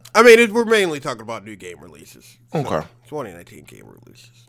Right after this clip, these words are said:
Speaker 2: Cool, cool, cool,
Speaker 1: But,
Speaker 2: cool.
Speaker 1: you know, along with those game releases, we usually get onslaughted by reboots, remasters, and re-releases. So
Speaker 2: Reboot?
Speaker 1: we'll see if we have any of those in our future,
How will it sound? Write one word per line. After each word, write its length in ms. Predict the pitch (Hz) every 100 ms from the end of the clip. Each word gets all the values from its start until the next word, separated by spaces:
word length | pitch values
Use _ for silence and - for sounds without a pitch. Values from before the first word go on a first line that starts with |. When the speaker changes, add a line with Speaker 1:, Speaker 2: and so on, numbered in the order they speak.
| -
Speaker 2:
Cool, 220 | 226 302
cool, 200 | - 254
cool, 160 | 220 202
Speaker 1:
But, 80 | -
Speaker 2:
cool. 100 | 196
Speaker 1:
you 80 | 151
know, 480 | 151 139 127 117 _ _ -
along 320 | 131 143 131
with 80 | 123
those 180 | 127 117
game 180 | 123 110
releases, 400 | 110 110 110 -
we 160 | 117
usually 260 | 117 101 104
get 180 | 107 -
onslaughted 720 | 107 107 104 - 104 101 98
by 160 | 98 98
reboots, 600 | 110 107 98 113 - -
remasters, 800 | 110 107 98 90 - 95 98 82
and 100 | 87
re-releases. 580 | 98 71 71 62 - -
So 220 | - 52 - - - - -
Speaker 2:
Reboot? 600 | 123 262 147 165 - - - -
Speaker 1:
we'll 220 | 156 226 247
see 440 | 247 247 208 185
if 120 | 151
we 120 | 165
have 280 | 160 156 135
any 180 | 143 139
of 160 | 123 120
those 520 | 135 127 117 113 113
in 120 | 120
our 420 | 117 107 101 101
future, 580 | - 143 123 117 101 90